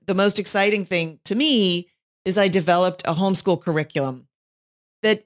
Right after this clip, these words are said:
that strangely, it's funny 'cause I developed the curriculum. It's just a little sort of a parent's guide. And what it's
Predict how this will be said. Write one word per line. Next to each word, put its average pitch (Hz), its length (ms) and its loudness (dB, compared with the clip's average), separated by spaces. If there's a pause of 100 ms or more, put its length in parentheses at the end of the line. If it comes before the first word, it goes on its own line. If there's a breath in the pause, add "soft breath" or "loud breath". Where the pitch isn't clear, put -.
(120)
that 202 200 0
strangely, 233 600 2
it's 175 120 0
funny 214 240 0
'cause 185 160 0
I 175 80 4
developed 190 420 0
the 247 80 -2
curriculum. 175 560 0
It's 156 120 -2
just 202 260 0
a 208 40 0
little 190 320 -2 (200)
sort 185 220 0
of 170 80 0
a 165 60 0
parent's 208 420 -2
guide. 147 520 0 (420)
And 202 200 0 (140)
what 240 200 2
it's 330 260 0